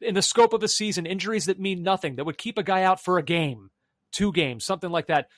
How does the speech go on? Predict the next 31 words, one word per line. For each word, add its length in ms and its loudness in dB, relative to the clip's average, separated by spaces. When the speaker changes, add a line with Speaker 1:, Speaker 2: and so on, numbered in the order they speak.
Speaker 2:
Those 280 4
injuries 680 -2
at 120 -2
this 160 -2
point 320 -4
now, 280 -4
those 180 6
are 40 2
gonna 140 4
keep 300 -6
guys 300 4
out 180 6
of 100 -6
a 40 0
World 300 -2
Cup. 120 -2
Speaker 1:
Yeah. 100 2
Speaker 2:
That's, 240 2
that's 240 2
crazy. 680 -2
It's 200 -8
not 300 -2
right. 340 0
Speaker 1:
No. 180 -4
Speaker 2:
It's 160 -6
just 380 -2
so 380 0
cruel 640 0
to 100 -4
the 100 -8
players, 600 0